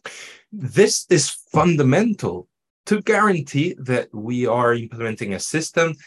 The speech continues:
that fully adapts and fully solves the original user needs. 'Cause if we define our problem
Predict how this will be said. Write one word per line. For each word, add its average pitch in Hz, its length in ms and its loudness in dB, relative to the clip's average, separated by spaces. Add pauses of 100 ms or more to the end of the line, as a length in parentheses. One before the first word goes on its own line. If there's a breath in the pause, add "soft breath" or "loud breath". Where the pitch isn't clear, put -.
(220 soft breath)
that 151 240 2
fully 147 680 2 (400)
adapts 123 680 -2 (420)
and 101 240 -4
fully 156 300 -2
solves 120 580 -2 (380)
the 131 180 2
original 123 480 2
user 151 380 -4
needs. - 360 -18 (440 loud breath)
'Cause - 260 0 (380)
if 180 160 0
we 277 260 2 (500)
define 151 640 2
our 139 220 4
problem 123 680 0